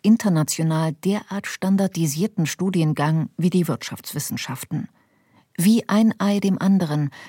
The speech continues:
gleicht sich das Grundstudium in Tokio, Chicago oder Berlin. Dort studiert Max Hauser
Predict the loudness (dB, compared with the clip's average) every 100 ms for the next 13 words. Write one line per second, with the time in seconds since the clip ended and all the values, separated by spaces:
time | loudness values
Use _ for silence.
0 | 0 2 4 0 -4 -4 -4 -2 0 2
1 | 0 -2 0 0 0 -2 -2 -4 0 -2
2 | -2 -4 -6 -4 0 0 0 -4 -6 _
3 | -2 0 0 2 2 2 -2 -8 _ _
4 | _ _ _ _ _ _ -2 -2 -4 0
5 | 4 4 4 2 4 4 4 0